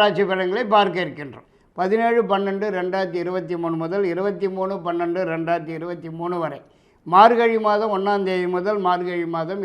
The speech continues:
ஏழாம் தேதி வரை. மேசராசி நேயர்களுக்கு இந்த வார கிரக நிலவரங்கப்படி பார்க்கும்போது எல்லா வகையிலும் சிறப்பான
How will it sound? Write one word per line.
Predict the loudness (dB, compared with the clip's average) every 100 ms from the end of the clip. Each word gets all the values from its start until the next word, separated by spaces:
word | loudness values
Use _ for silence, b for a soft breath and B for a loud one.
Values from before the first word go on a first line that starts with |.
| -2
ஏழாம் | -2 -2 -6
தேதி | -10 -12
வரை. | -14 -16 b b b b
மேசராசி | 2 8 8 8 6 2
நேயர்களுக்கு | 4 4 4 2 2 -2
இந்த | 2 8
வார | 8 8 2
கிரக | 2 0 2
நிலவரங்கப்படி | 2 4 4 2 2 2 4
பார்க்கும்போது | 4 4 0 0 2 2
எல்லா | 4 4
வகையிலும் | 4 2 -2 -4 -10 b b 0
சிறப்பான | 4 6 8 8